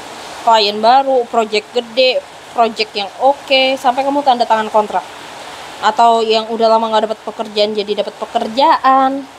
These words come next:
Nah, sesuatu yang baru ini ketika kamu jalankan di pertengahan tahun akhirnya membuahkan hasil dari hasil jerih payah kamu.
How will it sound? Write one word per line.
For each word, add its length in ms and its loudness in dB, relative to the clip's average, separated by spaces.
Nah, 160 2
sesuatu 400 0
yang 160 4
baru 160 4
ini 380 -4
ketika 320 -6
kamu 240 -2
jalankan 680 0
di 160 -8
pertengahan 480 0
tahun 320 2
akhirnya 400 0
membuahkan 560 0
hasil 400 0
dari 240 2
hasil 480 0
jerih 240 -4
payah 260 -4
kamu. 380 -4